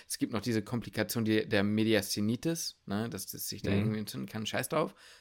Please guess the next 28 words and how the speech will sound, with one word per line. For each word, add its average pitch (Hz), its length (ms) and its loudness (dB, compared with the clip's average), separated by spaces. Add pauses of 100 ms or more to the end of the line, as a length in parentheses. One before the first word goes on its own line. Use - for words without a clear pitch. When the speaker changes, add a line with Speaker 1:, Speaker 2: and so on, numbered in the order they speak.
(120)
Speaker 1:
so. 127 380 2 (200)
Und 120 200 0
die 120 80 -2
Therapie, 110 560 0 (140)
ne? 110 200 2
Hohe 127 200 8
Letalität 120 760 4
und 123 240 -2
am 120 160 2
Ende 127 240 2
noch, 123 160 2
dass - 180 -2
der 104 140 4
Holländer 113 380 6
da 104 160 6
seinen 107 200 2
Freund 92 260 -4
selbst - 180 -8
aufgeschnitten - 500 -8
hat, 69 140 -6
um 82 80 -6
das, 85 220 -4
äh, 67 320 -4 (100)
Krankheitsbild 98 500 -4
zu - 120 -6
beschreiben. - 420 -8 (400)
So. - 240 -8 (240)
Speaker 2:
Ja. 101 220 4